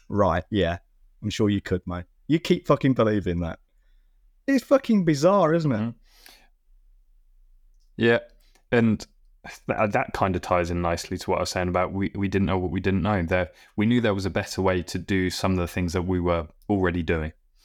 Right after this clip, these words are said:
Speaker 2: We identified some key problems, uh, especially around managing your energy and whatnot. And rather than try and figure it all out ourselves, which you could argue we could,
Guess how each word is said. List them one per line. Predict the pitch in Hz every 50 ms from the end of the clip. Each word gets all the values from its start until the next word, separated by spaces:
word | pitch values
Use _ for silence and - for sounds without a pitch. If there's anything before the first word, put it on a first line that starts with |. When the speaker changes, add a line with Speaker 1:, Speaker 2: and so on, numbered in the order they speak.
| - _ _
Speaker 2:
We | - 98
identified | 92 90 80 104 98 92 90 - - - 92 87 -
some | - - 92
key | - - 139 123
problems, | 110 - - 98 87 87 87 85 82 82 - - - - _ _ _ _ _ _ _ _ _ _ _ -
uh, | 95 92 92 90 90 -
especially | - - - 151 - - - 104
around | 95 95 101 95 98
managing | 98 98 95 95 92 - 92 90
your | 90 87 87
energy | 90 87 82 78 92 87 - - _ _ _ _ _ _
and | - 92 92 87
whatnot. | 87 - - 87 82 82 - - _ _ _ _ - - - _ _ -
And | 110 110
rather | 120 139 139 123 104 117
than | 113 113 110 107 104 98 95 95 - _ _ _ _ _ _ _ _ _ _ _ _ _ -
try | - - 101 92
and | 90 -
figure | - - 92 90 92
it | 90 - -
all | 107 101 95 92
out | 82 82 82
ourselves, | - 85 85 - - 85 82 82 87 - -
which | 113 - - - - - - - _
you | - 131
could | - 147
argue | 151 143 127 113 110 104 98 - - -
we | - 104
could, | - - - 95 87 82 -